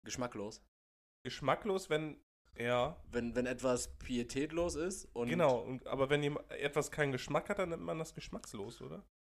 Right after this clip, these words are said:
Speaker 1: <laughs> Ich glaub,
Speaker 2: Gibt's
Speaker 1: das
Speaker 2: das Wort geschmackslos oder heißt es wirklich nur geschmacklos?
Speaker 1: Na, geschmacklos impliziert ja immer dieses, dass etwas verpönt ist. So, ne? Also
Speaker 2: Ja, aber
Speaker 1: ein
Speaker 2: auch wenn etwas,
Speaker 1: geschmackloser Joke
Speaker 2: ja,
Speaker 1: oder
Speaker 2: aber
Speaker 1: so.
Speaker 2: wenn Essen zum Beispiel nicht schmeckt.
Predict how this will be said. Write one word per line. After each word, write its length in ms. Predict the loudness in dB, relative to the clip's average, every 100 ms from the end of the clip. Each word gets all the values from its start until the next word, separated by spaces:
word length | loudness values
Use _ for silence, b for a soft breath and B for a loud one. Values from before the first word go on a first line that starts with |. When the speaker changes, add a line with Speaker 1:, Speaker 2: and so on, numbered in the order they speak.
| -20 -20 -20 -20 _ _ _
Speaker 1:
<laughs> 40 | -4 -2 -4 -12 -16 B B B
Ich 140 | -12 -2
glaub, 220 | 2 2
Speaker 2:
Gibt's 180 | 2 6
Speaker 1:
das 140 | 6
Speaker 2:
das 60 | 6
Wort 220 | 2 2
geschmackslos 960 | -4 -2 -2 -2 -6 -6 -4 -4 -8 -16 -4
oder 180 | -2 0
heißt 160 | -2
es 140 | -6 -6
wirklich 180 | -4 -2
nur 220 | 2 2
geschmacklos? 840 | 2 -4 -6 -6 -6 -6 -6 -10 -20 _ _ _ _ _ -20
Speaker 1:
Na, 100 | -10
geschmacklos 760 | -6 -4 -4 -2 0 0 -2 -6
impliziert 560 | -8 -6 -4 -2 0
ja 80 | 0
immer 280 | 0 0 0
dieses, 500 | -2 -2 -2 -4 -4
dass 260 | -6 -6 -10 -14
etwas 280 | -12 -6 -4
verpönt 520 | -2 -4 -2 -4 -4
ist. 300 | -10 -12 -16 -18 _ _ _ _ _ _ _ -8
So, 160 | -6
ne? 200 | -4 -4
Also 200 | -4 2
Speaker 2:
Ja, 100 | 8 10
aber 100 | 10
Speaker 1:
ein 60 |
Speaker 2:
auch 60 | 10
wenn 60 | 8
etwas, 80 | 8 6 8
Speaker 1:
geschmackloser 200 | 6 4
Joke 260 | 6 4 6
Speaker 2:
ja, 80 | 6
Speaker 1:
oder 100 | 8
Speaker 2:
aber 20 |
Speaker 1:
so. 40 | 6
Speaker 2:
wenn 120 | 6
Essen 340 | 2 2 0
zum 140 | 0 2
Beispiel 240 | 2 0
nicht 160 | -2 2
schmeckt. 400 | 4 4 0